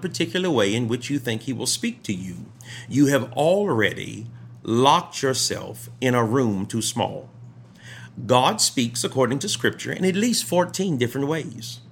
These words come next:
That's right, I said fourteen different ways. God has as many ways of communicating as a soccer team has replacements.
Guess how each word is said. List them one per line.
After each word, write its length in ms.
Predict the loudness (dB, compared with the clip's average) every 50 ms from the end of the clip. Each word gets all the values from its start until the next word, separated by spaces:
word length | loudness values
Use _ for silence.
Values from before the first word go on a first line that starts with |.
| -20 -20 -20 -20 -20 -20 -10 2
That's 300 | 6 6 6 6 6 0
right, 280 | -2 0 0 0 0 2
I 120 | 2 2
said 300 | 2 2 2 0 0 -2 -4 -14 -10 0
fourteen 840 | 2 4 4 4 4 0 -4 -2 0 2 2 2 2 0 -2 -4 -8 -12 -18 -16 -8 0
different 380 | 4 4 4 4 2 -2 0
ways. 480 | 2 0 0 0 -4 -6 -10 -12 -12 -14 -16 -20 -20 -16 -16 -14 -10 -2 4
God 260 | 6 6 8 6 6
has 260 | 4 2 0 0 0
as 140 | -2 -2 0
many 220 | 0 0 2 2 2
ways 280 | 2 2 2 2 0
of 200 | -2 -4 -4 -8 -16 -12
communicating 920 | -6 -2 0 2 2 4 4 4 2 2 0 -2 -2 -2 -2 -2 -2 -4 -4 -6 -6
as 340 | -4 0 2 2 2 0 -2 -2
a 180 | -2 0 0
soccer 460 | 0 0 2 4 2 2 2 0 -2
team 300 | -2 0 -2 0 0 0
has 220 | 0 0 -2 0 -2
replacements. 760 | -4 -2 -2 -2 -2 -2 -4 -8 -10 -10 -14 -10 -10 -12 -12